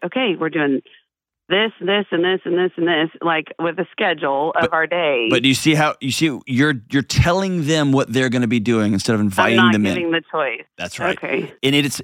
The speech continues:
Speaker 2: it is magic inviting them along for the ride.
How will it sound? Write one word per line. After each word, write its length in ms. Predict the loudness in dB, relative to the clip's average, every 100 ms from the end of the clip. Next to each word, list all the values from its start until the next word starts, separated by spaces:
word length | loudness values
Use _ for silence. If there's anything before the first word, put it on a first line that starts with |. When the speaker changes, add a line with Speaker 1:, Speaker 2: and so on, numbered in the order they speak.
| -2
Speaker 2:
it 220 | -2 0
is 460 | 0 2 0 -4 -14 _ _ _
magic 1120 | -4 0 4 4 4 0 -2 -6 -12 -20 -20 _ _ _ _ _ _ _
inviting 460 | 0 2 2 2 2
them 100 | 2
along 300 | 2 0 -2
for 80 | -6
the 100 | -6
ride. 340 | -6 -10 -14